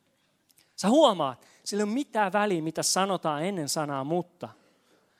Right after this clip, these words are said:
Kaikki, mikä merkitsee, on mitä tulee sen sanan mutta jälkeen. Efesolaiset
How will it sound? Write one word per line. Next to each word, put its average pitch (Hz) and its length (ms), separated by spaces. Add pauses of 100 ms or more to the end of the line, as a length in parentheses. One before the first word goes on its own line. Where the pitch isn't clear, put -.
(200)
Kaikki, 208 260
mikä 160 200
merkitsee, 135 880 (240)
on 143 100
mitä 135 200
tulee 131 260
sen 131 180
sanan 127 240
mutta 139 380
jälkeen. 110 500 (200)
Efesolaiset 196 880